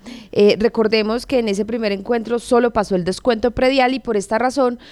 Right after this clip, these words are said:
pues, eh, los concejales tienen la duda frente a si se podría seguir debatiendo el proyecto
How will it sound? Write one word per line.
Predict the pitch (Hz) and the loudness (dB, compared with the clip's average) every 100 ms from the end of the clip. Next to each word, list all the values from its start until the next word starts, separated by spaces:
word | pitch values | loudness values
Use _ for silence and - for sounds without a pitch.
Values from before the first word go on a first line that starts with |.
| - | -10
pues, | - 233 - - | 2 2 2 -2
eh, | 226 214 202 196 190 190 | 2 4 4 4 2 0
los | 190 - | -2 -4
concejales | 208 202 196 196 202 | -2 0 0 0 -2
tienen | 269 254 254 | 0 2 2
la | 254 | 2
duda | 254 240 208 214 - | 2 2 2 0 0
frente | 240 214 208 | 0 2 0
a | |
si | 196 | -6
se | 190 | -6
podría | 196 190 185 202 220 226 | -4 -2 0 0 0 -2
seguir | 202 196 180 | -2 -2 -2
debatiendo | 170 208 214 214 180 | 0 -2 0 -2 -2
el | 185 | -4
proyecto | 240 240 233 - 254 | -4 -2 -2 -2 -6